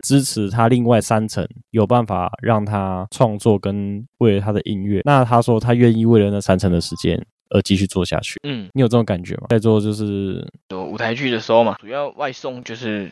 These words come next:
Speaker 2: 就是为了要 support 舞台剧吧。
Speaker 1: 对，对，对，对。
Speaker 2: 嗯，因为舞台剧我们目前我们，我们的团很不知名嘛，所以我们基本上是没有收入的，
Speaker 1: 对。
Speaker 2: 就是需要有一份额外的收入咯。
Speaker 1: 你可能花七成的时间在做另外的工作，然后你用三成的时间。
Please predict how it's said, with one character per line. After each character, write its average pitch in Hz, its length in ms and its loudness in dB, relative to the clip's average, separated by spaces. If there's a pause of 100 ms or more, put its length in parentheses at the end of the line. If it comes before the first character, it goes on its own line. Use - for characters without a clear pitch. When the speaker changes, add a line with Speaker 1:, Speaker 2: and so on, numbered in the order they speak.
(120)
Speaker 2:
就 120 100 -4
是 110 240 -6
为 110 180 0
了 95 80 -2
要 101 240 0
support - 440 -6
舞 82 140 -6
台 - 180 -10
剧 98 160 -12
吧。 - 120 -16
Speaker 1:
对， 101 200 2
对， 90 160 -2
对， 87 140 -6
对。 104 140 -6
Speaker 2:
嗯， 92 260 -8
因 151 80 -6
为 151 100 -2
舞 113 140 -10
台 113 180 -6
剧 139 140 -6
我 123 60 -2
们 101 420 -4
目 165 140 -2
前 104 280 -2
我 101 60 0
们， 98 320 -4 (120)
我 113 60 -6
们 107 120 2
的 104 140 0
团 101 300 -2
很 101 160 -4
不 131 80 -4
知 127 200 -2
名 101 160 0
嘛， 85 100 -6 (180)
所 - 180 -4
以 110 40 2
我 101 60 -2
们 90 360 -6
基 120 240 -2
本 107 120 -4
上 113 120 -4
是 110 80 -2
没 107 120 0
有 98 100 -2
收 107 260 -2
入 113 160 0
的， - 80 -20
Speaker 1:
对。 123 80 -2
Speaker 2:
就 - 20 0
是 131 60 -2
需 127 160 -2
要 127 80 4
有 107 100 0
一 101 40 -6
份 107 180 -4
额 95 80 -4
外 107 140 -2
的 98 100 -8
收 92 200 -10
入 101 140 -8
咯。 85 180 -10
Speaker 1:
你 127 80 -4
可 123 100 2
能 110 100 2
花 120 160 4
七 135 200 0
成 117 160 2
的 98 60 0
时 101 140 -2
间 98 240 0
在 104 180 6
做 107 300 6
另 110 180 2
外 104 140 6
的 92 100 4
工 95 260 0
作， 87 240 0
然 87 140 0
后 87 140 0
你 87 80 -4
用 95 180 -2
三 92 240 0
成 95 160 0
的 82 60 -2
时 - 160 -8
间。 85 320 -4